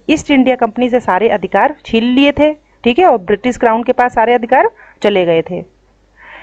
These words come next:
कांग्रेस का प्रथम अधिवेशन अट्ठाईस दिसंबर अठारह सौ पचासी में बंबई में हुआ था। तो यहाँ पर जो बी है,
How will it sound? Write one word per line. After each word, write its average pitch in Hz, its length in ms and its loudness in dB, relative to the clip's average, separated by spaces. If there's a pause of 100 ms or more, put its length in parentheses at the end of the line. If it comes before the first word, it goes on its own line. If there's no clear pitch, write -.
(240)
कांग्रेस 302 380 2
का 311 100 2
प्रथम 285 340 0
अधिवेशन 254 400 -2
अट्ठाईस 240 400 -2
दिसंबर 247 400 0
अठारह 214 280 -2
सौ 240 120 -4
पचासी 196 480 -2
में 233 180 -2
बंबई 180 340 -2
में 254 140 0 (260)
हुआ 180 280 2
था। 165 240 -10 (1120)
तो 220 60 2
यहाँ 214 320 0
पर 311 140 0
जो 285 140 0
बी 226 240 0
है, 254 280 2